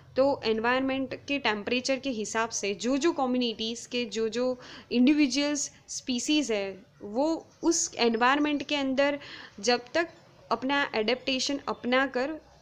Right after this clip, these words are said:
आगे ग्रो कर सकती है, तो वो करेगी, या फिर अपना जो ग्रोथ है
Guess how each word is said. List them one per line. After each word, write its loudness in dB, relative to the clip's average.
आगे 4
ग्रो 4
कर 0
सकती -4
है, -2
तो 2
वो 4
करेगी, 2
या 4
फिर 2
अपना -2
जो 0
ग्रोथ 0
है -6